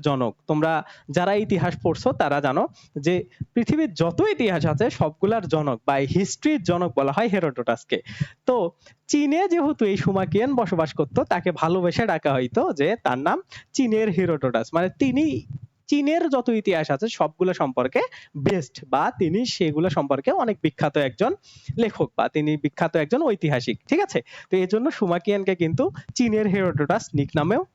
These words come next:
ডাকা হয়। ওকে, তো এখন এই চীনের হেরোডোটাস সুমাকিয়ান ভারতীয় উপমহাদেশের একটা ইতিহাস গ্রন্থ লেখেন, সেটা হইলো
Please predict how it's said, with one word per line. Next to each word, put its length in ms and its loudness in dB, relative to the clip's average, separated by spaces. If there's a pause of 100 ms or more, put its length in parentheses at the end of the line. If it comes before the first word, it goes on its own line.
(120)
ডাকা 300 2
হয়। 140 0 (220)
ওকে, 140 0 (440)
তো 60 2 (180)
এখন 240 2 (100)
এই 60 2 (200)
চীনের 300 2 (100)
হেরোডোটাস 520 0
সুমাকিয়ান 460 0 (540)
ভারতীয় 440 2 (120)
উপমহাদেশের 720 0 (180)
একটা 140 -2 (120)
ইতিহাস 360 0
গ্রন্থ 200 0 (120)
লেখেন, 260 0
সেটা 220 2
হইলো 160 0